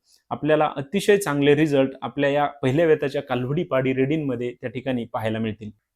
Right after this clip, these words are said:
मित्रांनो, या व्हिटॅमिन एचचे जे काही सप्लिमेंट्स मार्केटमध्ये अव्हेलेबल आहेत आणि त्यांचा जो काही डोस आहे, तर तो जवळपास सगळ्यांचाच त्या ठिकाणी समान आहे. दहा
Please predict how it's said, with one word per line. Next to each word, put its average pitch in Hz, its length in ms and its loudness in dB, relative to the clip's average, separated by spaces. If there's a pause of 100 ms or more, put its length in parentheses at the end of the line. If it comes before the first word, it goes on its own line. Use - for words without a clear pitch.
(100)
मित्रांनो, 180 380 4 (100)
या 143 320 2
व्हिटॅमिन 170 380 2
एचचे 151 340 0
जे 135 200 -4
काही 151 160 2
सप्लिमेंट्स 165 580 0
मार्केटमध्ये 143 500 2
अव्हेलेबल 139 380 4
आहेत 127 200 0 (140)
आणि 135 180 0
त्यांचा 135 280 0
जो 165 100 -2
काही 160 160 2
डोस 147 280 0
आहे, 127 180 -2
तर - 240 -6
तो 143 160 -2
जवळपास 143 440 0
सगळ्यांचाच 151 520 -2
त्या 139 100 -4
ठिकाणी 139 340 -2
समान 135 380 0
आहे. 127 220 -4 (160)
दहा 127 200 -4